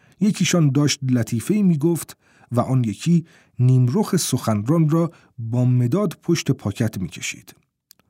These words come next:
سخنران لابونوس بود. دریای زندگی ما را مثل دو بطری از کشتی غرق شده به یک ساحل انداخته بود.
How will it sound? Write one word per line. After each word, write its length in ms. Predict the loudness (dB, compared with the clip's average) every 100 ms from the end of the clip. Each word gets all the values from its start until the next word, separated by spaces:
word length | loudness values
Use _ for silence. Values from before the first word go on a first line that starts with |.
| _ _
سخنران 640 | -2 0 2 4 4 4 2 -4 -2
لابونوس 720 | 2 4 4 4 2 0 -2
بود. 340 | -8 -18 -20 -20 _ _ _ _ _ _ _ 0
دریای 600 | 2 2 2 4 4 2
زندگی 680 | -2 -8 -8 -8 -2 -2
ما 200 | 0 -2
را 200 | -2 -4 -8 -20 _
مثل 420 | -2 0 0 -2 -2
دو 200 | 0 -2
بطری 540 | -2 -8 -2 0 0
از 240 | -2 -4 -4
کشتی 540 | -6 -6 -4 -2 0
غرق 420 | 0 -2 -4 -6
شده 440 | -10 -4 2 2 2 -6 -20 _
به 120 | -2
یک 200 | 2 2
ساحل 440 | 0 -2 0 0 -2
انداخته 460 | -6 -10 -12 -16
بود. 300 | -18 -20 -20